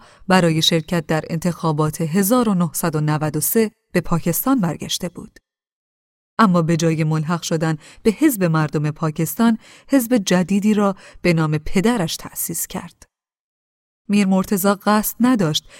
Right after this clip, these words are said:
که ریاست حزب مردم پاکستان را در دست بگیرد، بلکه ادعا می‌کرد حزب جدید او به آرمان‌های ذوالفقار علی بوتو نزدیکتر است و با کمک مادرشان توانست در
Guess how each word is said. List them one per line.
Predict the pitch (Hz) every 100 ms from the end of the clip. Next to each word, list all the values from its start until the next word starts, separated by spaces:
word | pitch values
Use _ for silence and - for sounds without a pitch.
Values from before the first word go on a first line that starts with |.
| -
که | - 185
ریاست | 170 170 165 - 202
حزب | 202 156 240 226 175
مردم | 160 156 147 156 147
پاکستان | 147 156 151 156 - 165 156
را | 156 147 - _ -
در | 170
دست | 160 147 - -
بگیرد، | 147 151 156 - - - _ _ _ _ -
بلکه | 175 214 208 226 -
ادعا | 175 165 - 185
می‌کرد | 190 190 190 185 -
حزب | 202 165 165
جدید | 156 160 160 156
او | 156 - 196 202 - -
به | -
آرمان‌های | 180 170 165 165 156 208 196 190
ذوالفقار | 165 156 180 156 160 156 160
علی | 160 156
بوتو | 151 170 - 226
نزدیکتر | 175 160 156 - - 160
است | 156 - - _ _ _ -
و |
با | 156 147
کمک | - 156 151 -
مادرشان | 156 156 156 196 196 - 185 170 - - -
توانست | 220 202 214 226 233 -
در | 202